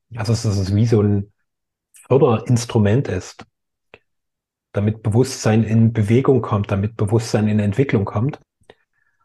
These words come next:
So, da ist ja auch dieses, die, diesen Raum zu öffnen und einfach bestimmten Impulsen zu folgen und diese Impulse immer wieder weiter zu bewegen, ist ja das, was die Bewusstheit weiter bewegt und damit lebendig macht. Das ist wie so ein lebendig werden des Bewusstseins,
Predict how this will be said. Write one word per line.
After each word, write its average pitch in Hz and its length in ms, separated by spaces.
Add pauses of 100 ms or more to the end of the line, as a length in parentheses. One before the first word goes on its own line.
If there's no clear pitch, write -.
(160)
So, 110 160
da 110 120
ist 107 120
ja 123 80
auch 117 80
dieses, - 600 (180)
die, 110 140
diesen 113 280
Raum 110 340
zu - 160
öffnen 127 520
und 110 120
einfach 113 340
bestimmten 127 500
Impulsen 123 500
zu 113 140
folgen 120 520 (680)
und 113 120
diese 113 140
Impulse 123 440
immer 131 280
wieder 123 300
weiter 113 300
zu - 160
bewegen, 110 580
ist 151 180
ja 123 80
das, - 180
was 117 140
die 123 80
Bewusstheit 113 600
weiter 101 240
bewegt 98 480 (1200)
und 107 120
damit 110 220
lebendig 117 500
macht. 101 260
Das 107 100
ist 107 200
wie 113 120
so 123 160
ein 120 160
lebendig 117 680
werden 117 360
des 117 160
Bewusstseins, 107 960